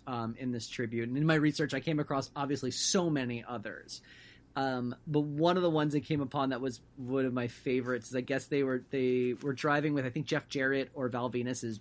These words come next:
driver. Um, and as they're getting off the freeway, they hear a thump. Uh, and Owen Hart's like, "Oh my God, someone on the bridge just, like, threw a rock onto the car."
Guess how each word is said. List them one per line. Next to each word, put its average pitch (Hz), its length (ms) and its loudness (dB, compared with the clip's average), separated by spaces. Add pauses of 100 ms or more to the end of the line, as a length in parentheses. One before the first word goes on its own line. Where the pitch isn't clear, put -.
driver. 139 760 -4 (540)
Um, 147 300 2
and 135 180 -6
as 160 240 2
they're 156 140 2
getting 139 400 0
off 131 500 -4 (280)
the 123 60 -6
freeway, 170 520 2
they 131 140 0
hear 123 580 -2
a 123 40 -18
thump. 202 460 0 (560)
Uh, 127 380 0 (500)
and 165 220 2
Owen 180 120 0
Hart's 180 140 -4
like, 175 100 -8
"Oh 240 40 0
my 277 80 2
God, 294 280 2 (280)
someone 381 220 4
on 349 60 4
the 330 60 4
bridge 269 200 4
just, 240 100 4
like, 220 140 2
threw 277 180 2
a 262 40 4
rock 254 360 4
onto 214 160 2
the 285 60 0
car." 127 420 2